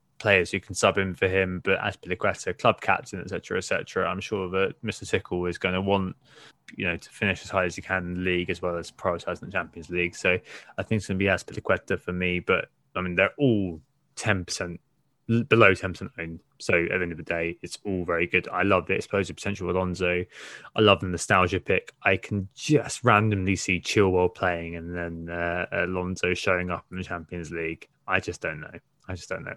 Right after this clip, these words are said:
I, I could be tempted onto Alonso. I'm not gonna, I'm not saying that I'm definitely getting Azpilicueta at this point. Uh, well, I mean, yeah, nice pod, Nick. I've gotten through,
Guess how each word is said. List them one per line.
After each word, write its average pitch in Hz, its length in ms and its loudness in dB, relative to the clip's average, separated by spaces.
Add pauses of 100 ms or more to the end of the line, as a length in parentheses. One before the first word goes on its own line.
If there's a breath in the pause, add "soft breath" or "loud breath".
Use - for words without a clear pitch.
I, 104 180 4
I 104 40 6
could 113 220 2
be 101 120 2
tempted 104 300 -2
onto 90 200 -6
Alonso. 87 360 -4
I'm 90 220 -2
not 92 180 -8
gonna, 92 220 -8
I'm 98 120 0
not 92 140 -8
saying 92 280 2
that 90 80 2
I'm 95 120 2
definitely 104 320 4
getting 92 160 -2
Azpilicueta - 640 -4
at - 60 -10
this - 140 -8
point. 85 260 -10 (680 loud breath)
Uh, 127 120 8 (340)
well, - 280 8 (240)
I 151 60 -2
mean, 113 180 4 (360)
yeah, 185 160 4 (300)
nice 143 260 8
pod, 147 240 6
Nick. 180 240 6
I've 131 160 8
gotten 131 260 6
through, 131 480 10